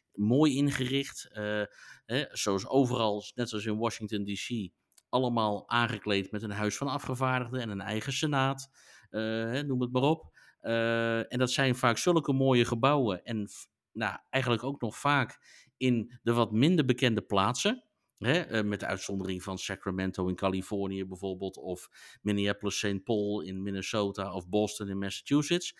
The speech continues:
Maar vaak zijn het, eh, juist die onbekende plaatsjes, eh,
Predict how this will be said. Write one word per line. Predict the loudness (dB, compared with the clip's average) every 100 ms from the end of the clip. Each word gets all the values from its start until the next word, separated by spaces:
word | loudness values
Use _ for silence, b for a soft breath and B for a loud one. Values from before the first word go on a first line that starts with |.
| b b b
Maar | -4
vaak | 0 0
zijn | 0 2
het, | 2 0 -6 -16 _ -20 -8
eh, | -2 2
juist | 4 2 2
die | 0
onbekende | 2 2 2 2 2
plaatsjes, | 2 2 2 2 0 0 -4 _ -20 -20 _
eh, | 0